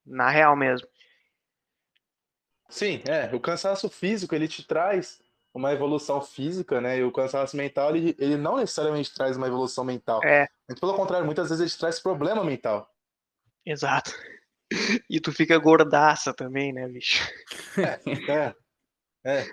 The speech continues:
Speaker 1: O que mais
Speaker 2: Não,
Speaker 1: tem
Speaker 2: eu
Speaker 1: é
Speaker 2: pre-
Speaker 1: os programador gordaça.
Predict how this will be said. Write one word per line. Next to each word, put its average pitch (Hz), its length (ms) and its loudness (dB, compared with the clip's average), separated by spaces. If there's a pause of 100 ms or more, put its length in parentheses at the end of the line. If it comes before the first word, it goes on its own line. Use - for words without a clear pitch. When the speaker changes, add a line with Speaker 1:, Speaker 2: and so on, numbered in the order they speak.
(100)
Speaker 1:
O 160 80 -4
que 147 160 -2
mais 147 360 4
Speaker 2:
Não, 170 60 -4
Speaker 1:
tem 156 180 6
Speaker 2:
eu 165 160 6
Speaker 1:
é 160 40 0
Speaker 2:
pre- 156 100 -8
Speaker 1:
os - 80 -10
programador 156 760 6
gordaça. 143 800 2